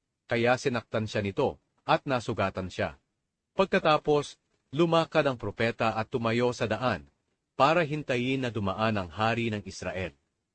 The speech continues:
Nagbalat kayo siya sa pamamagitan ng paglalagay ng piring sa mata para hindi makilala.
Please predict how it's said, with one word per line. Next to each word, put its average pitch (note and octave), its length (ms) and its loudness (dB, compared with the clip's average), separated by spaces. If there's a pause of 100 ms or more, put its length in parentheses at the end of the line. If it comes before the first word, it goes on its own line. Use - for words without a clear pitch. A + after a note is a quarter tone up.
(280)
Nagbalat D3+ 560 0
kayo C3 240 0
siya A#2 320 -2 (420)
sa - 140 -4
pamamagitan A#2 800 0
ng A2+ 160 -2
paglalagay G2 560 -2
ng G2+ 160 -4
piring G#2 320 -4
sa G2+ 160 -6
mata F#2 320 -4 (560)
para C3+ 320 2
hindi A#2 320 -2
makilala. F#2 760 -2